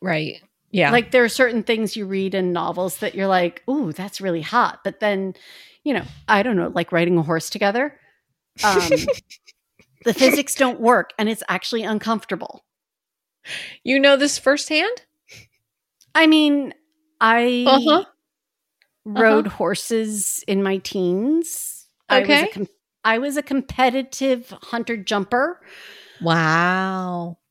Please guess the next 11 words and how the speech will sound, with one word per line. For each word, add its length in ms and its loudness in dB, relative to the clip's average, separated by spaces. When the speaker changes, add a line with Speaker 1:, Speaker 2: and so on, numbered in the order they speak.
Speaker 2:
Yeah. 280 4
Speaker 1:
So 120 0
Speaker 2:
You 80 2
didn't 120 6
know 80 4
Speaker 1:
English 160 8
Speaker 2:
that? 120 2
Speaker 1:
English 340 4
style? 580 2
Speaker 2:
English 420 2
saddle. 480 2